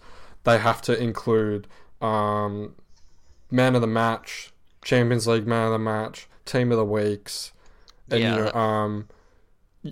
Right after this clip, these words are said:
Speaker 1: uh, Champions League road, uh, not road to the final, but team of the tournament.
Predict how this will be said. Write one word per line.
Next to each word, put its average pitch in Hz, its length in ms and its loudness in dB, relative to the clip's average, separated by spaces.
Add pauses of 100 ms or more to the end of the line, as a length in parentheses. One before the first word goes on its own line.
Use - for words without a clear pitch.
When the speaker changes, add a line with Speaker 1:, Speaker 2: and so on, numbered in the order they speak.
Speaker 1:
uh, 120 160 6
Champions 117 560 0
League 113 180 2
road, 110 400 2
uh, 113 140 0
not 120 180 0
road 110 220 0
to 107 80 -4
the 101 80 -8
final, 104 260 -2
but 110 160 0
team 127 220 2
of 110 60 -2
the 107 60 -6
tournament. 120 680 0